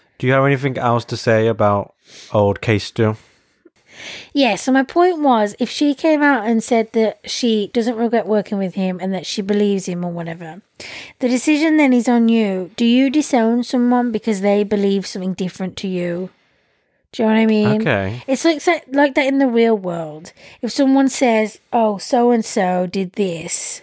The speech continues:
Speaker 2: oh, okay, I don't think I'm gonna hang out with that person anymore because I believe women or whatever. And then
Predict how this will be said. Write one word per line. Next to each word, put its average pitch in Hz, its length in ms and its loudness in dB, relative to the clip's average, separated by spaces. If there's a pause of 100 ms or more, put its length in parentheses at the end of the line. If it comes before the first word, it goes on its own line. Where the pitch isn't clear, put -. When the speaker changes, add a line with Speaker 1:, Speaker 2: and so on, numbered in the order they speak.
(180)
Speaker 2:
oh, 214 200 2
okay, 165 420 -6
I 196 120 -4
don't 196 200 -2
think 202 140 -2
I'm 196 140 -2
gonna 196 160 -2
hang 190 200 -2
out 175 140 -4
with 180 120 -6
that 160 140 -12
person 180 320 -6
anymore 165 500 -8
because 175 540 -6 (400)
I 190 100 -4
believe 180 460 -4
women 190 320 -4
or 175 140 -10
whatever. 165 540 -10 (640)
And 240 220 4
then 220 500 4